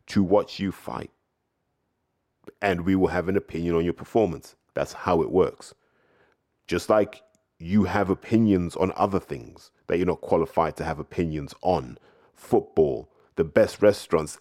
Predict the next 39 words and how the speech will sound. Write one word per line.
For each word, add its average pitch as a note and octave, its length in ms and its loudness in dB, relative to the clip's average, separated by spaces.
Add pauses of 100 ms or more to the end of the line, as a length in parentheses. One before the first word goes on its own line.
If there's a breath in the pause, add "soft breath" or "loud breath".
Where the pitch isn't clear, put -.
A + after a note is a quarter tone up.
everyone A2+ 380 4
has G#2 200 -2
opinions G#2 480 2
on G2 120 2
stuff - 320 -4
that F2+ 120 0
they F2 120 -4
consume. - 520 -4 (680 soft breath)
Boxing E3 320 2
just, D#3 240 2 (260)
boxers D3+ 300 2
think D3+ 160 4
they're A#2 100 6
so, B2+ 280 4
"Oh G#2 260 2
my D#2 240 -8
God, G2 240 -4
you - 60 -16
can't G#2 280 0
criticize G2 460 2
me. G#2+ 80 0
You A#2 100 2
don't A2+ 200 6
know G#2+ 100 8
what G2 200 6
it's F2 180 -4
like." G2+ 260 0
We G#2+ 160 6
don't A2 480 4
care. G#2+ 560 4 (560)
You G2 200 6
win A#2+ 220 6
or A#2+ 120 8
you A2 120 8
lose, G2+ 680 4 (1040)
we G#2+ 100 6
will A2 160 8
react G#2+ 380 6
accordingly. F#2+ 720 2